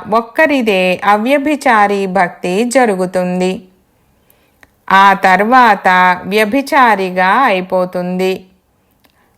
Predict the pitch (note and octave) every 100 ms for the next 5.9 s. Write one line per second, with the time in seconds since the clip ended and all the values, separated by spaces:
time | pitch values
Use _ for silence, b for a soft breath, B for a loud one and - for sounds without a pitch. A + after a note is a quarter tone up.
0 | _ _ G3 G3 G3+ A#3 C4 A3+ F#3+ F#3
1 | - - G#3 G#3 B3 D4 A#3 F#3+ F#3 F#3
2 | A3+ A#3+ D4 D#4 D#4+ D#4+ C4 G3+ F#3 F3+
3 | b b b _ A#3+ A#3+ D4 E4 E4 B3
4 | A#3 A3+ A3 F#3+ F3+ G3 G3 F#3+ F#3 F#3
5 | F#3 - F3+ F#3+ A#3 A#3 F#3+ F3 F3